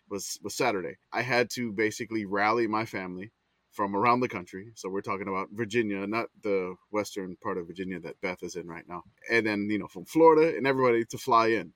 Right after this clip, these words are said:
And hey, guess who's coming? All, all, uh, you know, we're gonna have my in-laws. We're gonna have a lot of the in-laws family. So we're looking at thirty to thirty-five people in a party in our house when the temperature high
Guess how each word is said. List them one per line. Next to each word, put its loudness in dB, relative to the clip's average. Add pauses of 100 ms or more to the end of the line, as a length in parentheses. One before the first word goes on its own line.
(500)
And 4 (380)
hey, 4 (240)
guess 2
who's -4
coming? -4 (140)
All, 4
all, 6
uh, -2
you -2
know, -4
we're -4
gonna -2
have -2 (200)
my -10
in-laws. 4
We're -10
gonna -6
have -4
a 0
lot 2
of -4
the -2
in-laws -2
family. -2
So -4
we're 0
looking 0
at -4
thirty 0
to -4
thirty-five -2
people -4 (540)
in -4
a -2
party -2 (420)
in 0
our 2
house 0 (540)
when -2
the -2
temperature -2
high 4